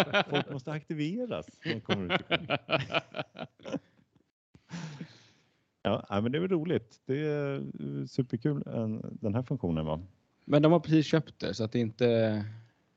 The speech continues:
Speaker 1: Ja, den här High Touch, de köper ju inte hela, eh, utan de, eh, köper för att, eh, de skriver ju här att det är för att liksom få ännu mer,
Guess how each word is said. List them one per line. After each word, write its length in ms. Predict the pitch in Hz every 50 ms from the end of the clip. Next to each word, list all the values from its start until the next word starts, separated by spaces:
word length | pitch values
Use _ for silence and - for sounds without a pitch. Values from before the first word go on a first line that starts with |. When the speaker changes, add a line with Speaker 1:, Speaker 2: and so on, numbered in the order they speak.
| _ _ _ _ _
Speaker 1:
Ja, 380 | - 147 110 113 131 151 165
den 100 | 143 123
här 220 | 107 98 92 101 120
High 100 | 139 135
Touch, 220 | - 127 113 - 123 120
de 240 | 117 110 110 123 123
köper 380 | - - 156 160 156 - -
ju 40 | 165
inte 140 | 143 - 123
hela, 460 | 107 98 85 78 76 76 76 76 76 87 - - _ _ _ _ _ _ -
eh, 100 | 90 90 -
utan 240 | - 104 - 101 98
de, 300 | 101 107 104 104 104 104
eh, 160 | 104 101 101 104 - -
köper 440 | - - 143 147 147 - - 156 135
för 240 | - - 120 107 101
att, 300 | 101 95 101 - - -
eh, 300 | 104 95 92 90 90 90 - - -
de 240 | - - - 123 120
skriver 280 | - - 120 131 170 190
ju 40 | 127
här 140 | 98 85 85
att 160 | 87 87 -
det 200 | - 92 85 82
är 60 | 82
för 200 | 80 - - 85
att 340 | 80 80 80 - _ - - - _ _ _ _ _ -
liksom 240 | - 95 - 87 85
få 260 | - - 92 85 85 -
ännu 260 | 101 90 85 90 92
mer, 180 | 90 82 78